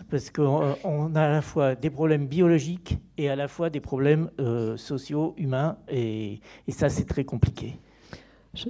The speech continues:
Speaker 2: je vais conclure en disant que c'est un sujet pour un prochain colloque, hein, de creuser à la fois l'in-, l'innovation et, et, et, et les solutions pour, pour ces nuisibles. Euh, on, on est presque,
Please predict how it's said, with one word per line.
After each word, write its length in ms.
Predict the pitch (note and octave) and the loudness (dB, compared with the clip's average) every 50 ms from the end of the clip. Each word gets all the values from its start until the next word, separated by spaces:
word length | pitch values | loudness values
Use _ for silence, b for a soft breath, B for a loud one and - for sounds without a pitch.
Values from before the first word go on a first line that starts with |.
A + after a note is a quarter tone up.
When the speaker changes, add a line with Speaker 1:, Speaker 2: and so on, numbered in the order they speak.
| F4 F4 C#4+ | -10 -10 -10
Speaker 2:
je 100 | - - | 0 2
vais 80 | F#3 F3 | 2 4
conclure 320 | - F3+ F3 - A#3 G#3 | 4 2 8 10 12 12
en 40 | G3 | 12
disant 220 | F3 F3 F3+ F#3+ | 12 8 6 6
que 160 | F#3+ - - | 4 2 -2
c'est 260 | D3 - - D#3 - E3+ | -2 0 -2 4 6 6
un 80 | D#3 | 6
sujet 360 | D3+ - - G3 F3 G3+ A#3 | 8 8 6 6 8 8 8
pour 200 | A3+ A3+ G3 E3 | 8 8 8 8
un 60 | E3 D#3 | 8 10
prochain 320 | - G3 F#3 - B3 A#3+ | 10 8 8 10 8 6
colloque, 440 | A#3+ - F#3+ F3 E3 E3 E3 E3 E3 | 8 10 10 12 12 10 8 6 4
hein, 180 | D3+ C#3+ C#3+ | 4 4 2
de 120 | D3 D3+ D3+ | 2 0 0
creuser 460 | D3 - - - F#3 F3+ F#3+ G#3+ G3+ | 0 8 10 12 12 12 12 10 12
à 40 | F3+ | 12
la 80 | F3 | 12
fois 180 | F3 - - G3 | 12 12 12 12
l'in-, 220 | F#3+ G3+ G#3+ G#3+ - | 12 12 10 8 8
l'innovation 960 | - F#3 G#3+ G#3 A3+ A3+ G3+ A3 A3 A3 A3 - - - B3 A#3+ B3+ C4 B3 | 8 10 12 12 12 12 12 12 12 12 10 8 10 12 12 12 12 12 10
et, 60 | G3+ | 10
et, 460 | E3+ E3 - - - F#3 F#3 - F#3+ | 8 6 6 8 8 6 8 8 6
et, 200 | F3+ F3+ - F#3+ | 6 6 8 6
et 40 | F#3 | 6
les 140 | F3 F#3 F#3+ | 6 6 4
solutions 540 | F#3 - - G3 G#3 G#3 G3+ - - A#3 A#3+ | 4 4 6 6 6 6 6 6 4 4 4
pour, 280 | A#3+ - G3 F3 E3+ E3+ E3+ B B B B B B B - | 4 2 4 4 4 4 2 B B B B B B B 2
pour 120 | - F#3 | 4 4
ces 140 | - - G3+ | 6 8 8
nuisibles. 440 | G3 G3 G3 F#3+ F3+ G3 F#3+ F#3 F3 B B B B B B B B B B - | 8 8 8 8 6 4 2 2 0 B B B B B B B B B B 8
Euh, 220 | - G3+ G3 F#3+ - | 12 12 12 12 12
on, 320 | - A3 G#3+ - - G#3+ G#3+ | 10 8 10 12 10 12 12
on 100 | - G#3 | 12 12
est 60 | G#3+ | 12
presque, 340 | A3 - - A#3 - - - | 12 10 8 6 6 6 4